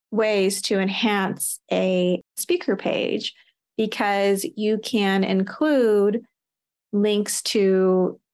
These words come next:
podcasts you've been interviewed on. You can show, "Yeah, I've spoken about this topic on X amount of podcasts," and you can include links, and you can just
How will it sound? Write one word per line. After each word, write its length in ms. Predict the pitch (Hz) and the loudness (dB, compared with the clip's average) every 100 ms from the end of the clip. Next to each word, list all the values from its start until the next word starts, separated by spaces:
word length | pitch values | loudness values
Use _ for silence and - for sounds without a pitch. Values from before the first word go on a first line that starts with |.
| _ _ | _ _
podcasts 680 | 208 202 - 226 226 - - | -4 -4 -2 -4 -2 -4 -2
you've 240 | 202 190 | -2 -2
been 160 | 175 165 | -2 -2
interviewed 520 | 254 277 262 262 254 | 0 0 2 2 2
on. 640 | - 226 220 220 220 226 - _ _ | 2 2 2 2 2 0 -4 _ _
You 140 | 208 196 | -4 0
can 160 | 202 | 0
show, 460 | 190 214 190 185 196 | 0 0 0 0 0
"Yeah, 360 | 226 254 254 - | 0 0 0 -2
I've 200 | 240 - | -4 -6
spoken 560 | - 226 254 269 208 - _ _ | -4 -4 -2 -2 -2 -4 _ _
about 420 | 202 185 175 196 190 | -4 0 0 -2 -2
this 260 | 185 185 - | -2 -2 -6
topic 680 | - 180 185 190 - - - _ _ _ _ _ | -4 -4 -2 -2 -4 -10 -18 _ _ _ _ _
on 460 | 185 175 170 180 185 _ _ _ _ _ _ _ _ | -2 0 0 0 -4 _ _ _ _ _ _ _ _
X 260 | 220 220 - | -6 -2 -2
amount 300 | 208 190 185 | 0 0 -2
of 60 | |
podcasts," 720 | 185 302 - - 147 - - - | 0 -2 -2 -4 -4 -4 -8 -4
and 140 | 190 | -2
you 100 | 190 | -2
can 240 | 196 196 196 - | -2 -2 -2 -2
include 420 | 196 - 214 220 | -2 -2 0 2
links, 500 | 269 339 226 202 - - | 2 0 -2 -4 -8 -4
and 240 | 208 196 | -2 0
you 120 | 220 220 | 0 0
can 180 | 226 | -2
just 240 | 214 214 | 0 -2